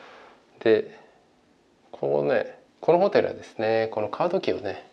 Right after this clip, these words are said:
ここに入れると電気がね、つく感じになっております。いやー、すごいですよね、こちら。どうでしょうか。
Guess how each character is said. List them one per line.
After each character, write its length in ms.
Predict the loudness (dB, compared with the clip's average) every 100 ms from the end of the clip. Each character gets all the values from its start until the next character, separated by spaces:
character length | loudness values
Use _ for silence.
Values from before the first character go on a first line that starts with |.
| -12
こ 80 | -2
こ 120 | 4
に 60 | 6
入 60 |
れ 140 | 6 2
る 80 |
と 260 | 2 0 0 -12 -20 -20 -20 _ _ _ _ _ _ _ _ -8 0
電 180 | 0
気 120 | 0 -6
が 60 |
ね、 240 | -6 -10 -16
つ 100 | -14
く 100 | -6
感 240 | -4 -4 -4
じ 120 | -2
に 100 | 0
な 120 | -2
っ 60 | -4
て 140 | -8
お 80 | -6
り 60 | -4
ま 840 | -4 -6 -6 -8 -10 -8 -6 -6
す。 240 | -10 -20 -20 _ _ _ -14
い 40 | -12
や 360 | -10 -10 -12
ー、 20 |
す 680 | -16 -18 -10 -6 -4 -6 -8
ご 140 | -4 -2
い 60 |
で 100 | -2
す 140 | -6 -8
よ 100 | -10
ね、 520 | -8 -8 -6 -6 -6
こ 140 | -10 -18
ち 180 | -12 -12
ら。 80 | -12 -18 -20 -20 _ -20 -20 -20 -20 _ _ -20 -20 _ _ _ _ _ _ _ _ _ -20 _ _ _ _ _ _ _ _ -20 -20 _ _ _ _ _ _ _ -4
ど 140 | 2 2
う 40 |
で 60 | 2
し 120 | -2
ょ 60 | -10
う 40 |
か。 200 | -10 -14